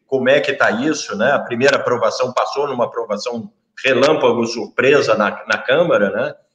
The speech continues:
Não houve uma consulta, é, é, formal a, aos interessados, e a bipem teve que, que correr também pra, pra uma mo-, mobilização nacional, vamos dizer assim,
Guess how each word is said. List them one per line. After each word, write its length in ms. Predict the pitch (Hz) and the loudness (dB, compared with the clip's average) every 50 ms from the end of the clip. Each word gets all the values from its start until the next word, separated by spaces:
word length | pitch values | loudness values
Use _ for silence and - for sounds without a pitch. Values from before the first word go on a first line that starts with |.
| _ _ - | _ _ -6
Não 180 | 110 117 117 | -4 -2 0
houve 240 | 123 139 151 - - | 0 0 -2 -2 -2
uma 260 | 123 117 110 104 - | 0 0 0 0 0
consulta, 760 | - 110 107 104 101 - - 131 135 135 135 - - 101 85 76 - - _ _ _ _ _ | -2 -4 -4 -4 -6 -6 -8 -8 -8 -8 -8 -4 -4 -2 -2 -4 -6 -12 _ _ _ _ _
é, 540 | 98 104 104 104 101 98 95 107 101 98 98 | 0 2 2 4 2 2 0 -2 -4 -6 -6
é, 40 | 101 | -8
formal 720 | - - 131 120 - - 104 101 113 123 135 139 127 110 104 104 101 95 92 | -2 0 2 2 2 2 0 2 4 4 4 4 4 4 4 4 4 2 0
a, 100 | 85 107 | 0 0
aos 220 | 110 110 110 107 | -2 -2 -2 -4
interessados, 720 | 107 104 101 101 107 113 127 123 - - 120 127 131 131 - - - _ _ _ _ _ - | -6 -6 -6 -6 -4 -2 -2 -2 -2 -2 -2 -2 -2 -4 -6 -12 -16 _ _ _ _ _ -4
e 120 | 104 110 | 0 2
a 160 | 113 117 123 123 | 4 4 4 2
bipem 460 | 120 131 131 - 120 113 123 120 - | 0 -2 -2 -2 -2 -2 -2 -2 -4
teve 300 | 127 120 117 127 123 117 | -4 -6 -4 -6 -8 -8
que, 400 | - 127 123 113 104 98 101 101 | -8 -6 -6 -4 -4 -4 -6 -6
que 180 | - 120 107 - | -6 -8 -8 -4
correr 520 | - 131 131 127 - 110 127 135 127 - | -2 0 0 2 2 4 4 4 4 4
também 340 | - 104 95 104 117 123 104 | 2 2 2 2 0 0 0
pra, 180 | - 113 101 92 | 0 2 2 2
pra 180 | - - 107 | 0 -2 -4
uma 140 | 107 110 107 | -4 -2 -2
mo-, 260 | 101 101 107 120 - - | -2 -2 -4 -6 -6 -2
mobilização 680 | 120 120 117 117 113 117 113 113 110 101 - 117 113 107 | -2 -2 -2 -2 -2 -2 -2 0 -2 -2 -2 -4 -4 -2
nacional, 680 | 110 127 135 131 - 123 107 95 98 110 123 127 117 107 | -2 -2 -2 -2 -4 -4 -4 -4 -2 0 0 0 0 -2
vamos 180 | 104 101 104 - | -4 -8 -8 -6
dizer 140 | 117 123 120 | -6 -6 -6
assim, 260 | 117 - - 123 | -6 -8 -12 -14